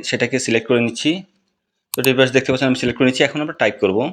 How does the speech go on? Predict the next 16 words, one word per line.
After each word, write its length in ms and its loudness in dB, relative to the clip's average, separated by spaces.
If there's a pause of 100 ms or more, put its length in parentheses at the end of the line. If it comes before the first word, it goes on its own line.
(1500)
তো 80 0
ডিয়ার 160 6
ভিউয়ার্স, 220 0
দেখতে 160 -2
পাচ্ছেন 300 0
আমি 200 0
খুব 100 0
সহজেই 340 2
নিখোঁজ 360 0
ফন্টে 340 0 (120)
বাংলা 300 0
টাইপ 280 0
করতে 180 -2
পারছি। 300 -4 (520)
তো 80 6
এইভাবে 340 2